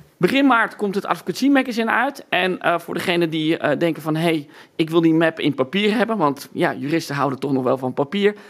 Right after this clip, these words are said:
Hij zit daar heel groot in. Je kan hem eruit halen, je kan hem ophangen boven je bureau. Ehm,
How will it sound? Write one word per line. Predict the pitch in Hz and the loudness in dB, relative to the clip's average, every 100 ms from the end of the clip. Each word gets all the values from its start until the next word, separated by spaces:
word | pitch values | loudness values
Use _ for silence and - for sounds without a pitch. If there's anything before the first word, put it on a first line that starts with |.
| - | -16
Hij | - 151 | -12 -8
zit | - 175 | -6 -2
daar | 156 | -2
heel | 143 180 | -2 -2
groot | 151 143 151 151 | -2 -2 -2 -2
in. | 170 | -2
Je | 156 | -2
kan | 165 160 | -4 -2
hem | 139 | -2
eruit | 135 143 170 | -2 -4 -4
halen, | 160 147 143 147 | -4 -2 -2 -2
je | |
kan | 135 156 | -4 -4
hem | 147 | -2
ophangen | 160 165 160 139 | -2 0 2 2
boven | 143 147 135 | 2 0 -2
je | 127 | -6
bureau. | 131 127 139 180 - - - - - _ _ | -4 0 0 0 -8 -20 -20 -20 -20 _ _
Ehm, | - 151 147 147 | -2 0 2 0